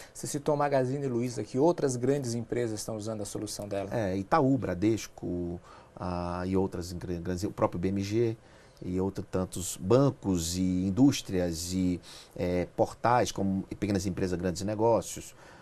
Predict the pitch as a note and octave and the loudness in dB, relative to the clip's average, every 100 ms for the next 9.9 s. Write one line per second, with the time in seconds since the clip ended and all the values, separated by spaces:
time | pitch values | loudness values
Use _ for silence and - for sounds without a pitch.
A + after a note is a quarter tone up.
0 | - F#2+ F2 E2+ E2+ E2+ E2 E2 - - | -12 -6 -2 -2 -2 -2 -2 -4 -8 -14
1 | - G#2+ F2+ G#2 A#2+ A2 F#2+ G2+ A2+ A#2 | -2 2 6 6 6 4 2 -2 -2 0
2 | G2+ F#2+ F#2 F2 E2+ E2+ E2+ F2+ F2+ - | 0 -2 -4 -8 -8 -10 -10 -10 -12 -8
3 | F2 - - C3 C3+ A2+ G2+ F2+ F#2 G2 | -8 -8 -4 4 6 6 2 2 0 -4
4 | - F2 D#2+ E2+ - - - - - - | -6 -6 -4 -6 -6 -10 -14 -20 -20 -18
5 | - D#2+ D#2 E2 - - - - - - | -6 -4 -4 -6 -8 -12 -16 -16 -14 -14
6 | - - C#3 - C3+ C#3 F3+ - B2 C3+ | -18 -6 0 6 8 8 6 4 2 0
7 | D3 C3+ - A#2+ - B2 A#2 - A2 A#2 | 0 0 4 4 4 2 2 0 2 2
8 | C#3+ - - C3 A2 A#2+ A#2 - B2+ - | 0 -2 2 4 4 0 -4 -8 -10 0
9 | D3+ C#3+ B2+ C3 B2+ - A#2 A2 | 4 6 6 2 -2 -2 -2 -2